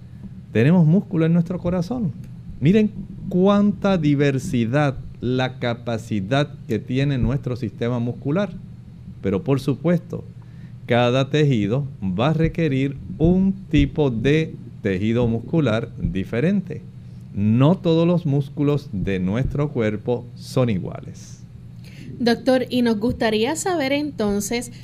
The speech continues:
Speaker 2: cómo es que los músculos pueden llegar también a controlar hasta los latidos del corazón.
Speaker 1: Así es, mire, nosotros tenemos un músculo especial. Ese músculo es el músculo cardíaco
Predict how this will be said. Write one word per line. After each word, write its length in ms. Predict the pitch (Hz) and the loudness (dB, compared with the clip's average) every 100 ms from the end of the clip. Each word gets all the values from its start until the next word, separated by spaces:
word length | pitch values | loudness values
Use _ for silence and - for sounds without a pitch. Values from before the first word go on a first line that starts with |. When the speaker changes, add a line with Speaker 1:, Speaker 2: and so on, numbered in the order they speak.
| - - | -16 -4
Speaker 2:
cómo 340 | 285 277 320 | -2 0 -2
es 220 | 311 294 | -4 -6
que 160 | - 277 | -2 -2
los 180 | 262 262 | -2 -2
músculos 640 | 254 277 - 240 214 214 | -2 -2 -2 -2 -2 -2
pueden 340 | 220 202 208 | -2 0 -2
llegar 360 | 220 214 214 226 | -2 -2 -4 -6
también 400 | 220 202 196 226 | -6 -6 -4 -6
a 100 | 247 | -4
controlar 500 | 214 202 185 175 180 | -6 -4 -2 -2 -2
hasta 220 | 202 208 | -4 -4
los 160 | 190 196 | -4 -4
latidos 440 | 175 180 175 170 | -4 -4 -4 -2
del 200 | 175 165 | -4 -6
corazón. 540 | 175 170 170 302 320 - - - - | -6 -6 -4 -4 -6 -8 -16 -16 0
Speaker 1:
Así 300 | 123 123 175 | 2 4 4
es, 200 | 185 - | 4 4
mire, 280 | 143 101 78 - - - - - - - | 4 4 -2 -12 -14 -14 -14 -16 -16 -4
nosotros 400 | 120 156 190 196 | 2 4 4 4
tenemos 680 | 185 160 160 165 170 165 - - | 4 4 4 4 4 2 -2 0
un 300 | 143 156 151 | 4 4 4
músculo 680 | 131 147 - 147 147 147 - | 4 2 0 0 2 2 0
especial. 840 | 113 104 - 101 - 101 98 87 - - - - - | -2 -2 -4 -6 -4 -2 0 -2 -8 -14 -16 -16 -10
Ese 300 | - 101 131 | -6 -2 0
músculo 640 | 127 117 104 92 139 156 170 - | 2 2 -2 -4 0 0 0 -2
es 320 | 104 110 110 - | -2 -2 -2 -4
el 240 | 104 95 | -2 0
músculo 720 | 95 139 170 - 165 156 156 | 0 0 0 -4 -2 -2 -2
cardíaco 680 | 101 90 90 113 110 - | -4 -4 -2 0 0 -4